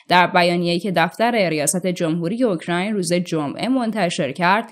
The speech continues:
زلنسکی تاکید کرده است: «همه چیز از طرف ما آماده است. ما فقط منتظر سیگنال ترکیه و سازمان ملل برای آغاز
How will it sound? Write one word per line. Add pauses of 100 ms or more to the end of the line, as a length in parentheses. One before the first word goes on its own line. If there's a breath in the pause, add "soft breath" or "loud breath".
(200 loud breath)
زلنسکی
تاکید
کرده
است:
«همه
چیز
از
طرف
ما
آماده
است. (260 soft breath)
ما
فقط
منتظر
سیگنال
ترکیه
و
سازمان
ملل
برای
آغاز